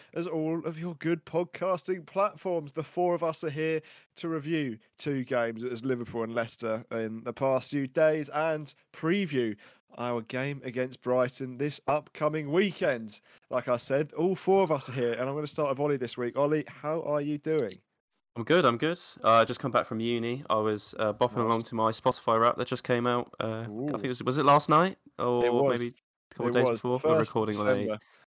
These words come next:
Speaker 2: recording on a Thursday.
Speaker 1: Mm.
Speaker 2: Um, yeah, a couple of tunes in there that I was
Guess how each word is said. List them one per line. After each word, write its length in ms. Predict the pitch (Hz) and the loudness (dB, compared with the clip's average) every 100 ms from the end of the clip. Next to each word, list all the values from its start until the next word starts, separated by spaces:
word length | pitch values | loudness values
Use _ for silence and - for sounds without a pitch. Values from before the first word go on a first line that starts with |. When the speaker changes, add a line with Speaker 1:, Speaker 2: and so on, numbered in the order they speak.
| _ _ _ | _ _ _
Speaker 2:
recording 260 | - 107 104 | -6 -4 -2
on 100 | 101 | -6
a 40 | |
Thursday. 600 | 98 - 110 104 - 104 98 - - - | -4 4 4 4 2 0 0 -10 -14 4
Speaker 1:
Mm. 40 | 117 | 6
Speaker 2:
Um, 300 | 117 113 - | 6 2 -2
yeah, 160 | 127 117 | 2 2
a 60 | |
couple 240 | - 131 117 | 2 -2 -2
of 60 | |
tunes 280 | - 123 117 | 0 2 2
in 120 | 117 | -2
there 200 | 120 117 120 | 0 0 4
that 200 | 117 - | 4 4
I 40 | |
was 300 | 113 113 - | 0 -2 -12